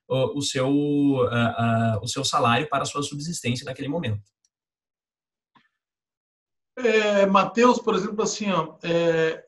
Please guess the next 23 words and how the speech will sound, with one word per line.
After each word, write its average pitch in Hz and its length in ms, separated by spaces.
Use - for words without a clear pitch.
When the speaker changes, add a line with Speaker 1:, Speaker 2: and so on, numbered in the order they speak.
Speaker 2:
que 233 120
direito 226 540
tem 202 520
quem 202 200
for, 214 500
o 180 60
trabalhador 196 580
que 214 80
for 208 500
demitido 196 800
nesse 175 260
período? 165 540
Que 170 140
direito 185 500
ele 185 160
tem? 196 640
Como, 175 240
como 165 140
é 185 80
que 190 100
ele 180 80
deve 170 240
proceder? 139 600